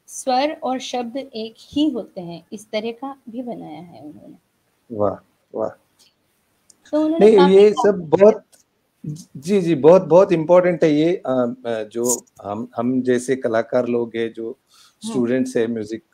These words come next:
Speaker 2: के, उनका जो काम है वो हम लोगों को, अ, पता चले। जैसे जितने जल्दी हो सकता है उतने जल्दी उसका अगर
Speaker 1: जी।
Speaker 2: प्रिंट आ जाएगा तो, अ, you know, संगीत
Speaker 1: उम्मीद
Speaker 2: के
Speaker 1: है।
Speaker 2: जो, या, अ, उनको सब,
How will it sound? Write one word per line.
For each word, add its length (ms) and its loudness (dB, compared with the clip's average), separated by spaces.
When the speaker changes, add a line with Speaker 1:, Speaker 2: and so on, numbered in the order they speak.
Speaker 2:
के, 120 -10
उनका 580 0
जो 200 0
काम 360 0
है 100 0
वो 180 0
हम 180 -2
लोगों 180 -2
को, 300 -4
अ, 380 -2
पता 200 -2
चले। 240 -6
जैसे 380 0
जितने 340 -6
जल्दी 260 0
हो 180 2
सकता 280 -6
है 60 2
उतने 240 -4
जल्दी 440 -4
उसका 260 -2
अगर 200 0
Speaker 1:
जी। 60 -10
Speaker 2:
प्रिंट 280 0
आ 120 4
जाएगा 320 2
तो, 360 -6
अ, 160 -8
you 120 -6
know, 100 -12
संगीत 300 -8
Speaker 1:
उम्मीद 260 -2
Speaker 2:
के 60 0
Speaker 1:
है। 80 -4
Speaker 2:
जो, 220 -2
या, 320 -4
अ, 240 -4
उनको 300 -2
सब, 280 0